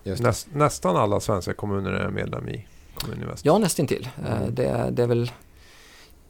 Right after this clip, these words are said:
Speaker 3: ja, det är väl ett drygt femtontal som fortfarande
Speaker 2: Mm.
Speaker 3: står utanför.
Speaker 1: Mm. Men
Speaker 3: Mm.
Speaker 1: både ni och kommunernas egna obligationer växer ju.
Speaker 3: Ja, så, så är det. Om man, om man tittar på, s-, slår man ihop kommunernas obligationsprogram och, och våra, vårt obligationsprogram,
Speaker 2: Mm.
Speaker 3: så,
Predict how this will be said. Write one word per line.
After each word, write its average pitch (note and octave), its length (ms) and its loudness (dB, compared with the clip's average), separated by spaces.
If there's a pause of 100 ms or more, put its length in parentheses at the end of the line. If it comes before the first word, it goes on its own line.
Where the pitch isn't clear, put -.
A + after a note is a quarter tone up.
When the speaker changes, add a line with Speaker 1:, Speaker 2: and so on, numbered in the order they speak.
(200)
Speaker 3:
ja, - 100 0
det - 80 0
är - 20 2
väl G#2+ 140 2
ett - 320 -2 (360)
drygt B2 240 2
femtontal - 540 -2
som - 140 -6
fortfarande G2 360 -4
Speaker 2:
Mm. G2 60 -4
Speaker 3:
står - 80 -4
utanför. - 440 -14
Speaker 1:
Mm. F#2+ 120 -12 (140)
Men G2+ 100 -2
Speaker 3:
Mm. A2 120 2
Speaker 1:
både A2 280 8
ni G#2+ 320 4
och - 380 -2
kommunernas F2+ 440 -2
egna F2 200 -2
obligationer F2 720 -4
växer - 500 -4
ju. - 80 -6 (600)
Speaker 3:
Ja, E3+ 180 4
så, - 180 0
så F3 120 0
är C#3+ 120 2
det. B2 100 -2
Om B2 100 0
man, C3+ 120 4
om D#3 80 0
man C3+ 120 4
tittar C#3 280 0
på, B2+ 300 2 (240)
s-, - 260 -6
slår C#3+ 180 4
man C3+ 120 6
ihop D#3+ 200 2
kommunernas A#2 520 2
obligationsprogram A2 840 0
och, G#2+ 240 -2
och - 280 -8
våra, A2 280 2
vårt C3 240 2
obligationsprogram, A2 720 0
Speaker 2:
Mm. - 100 -2
Speaker 3:
så, G1+ 400 -2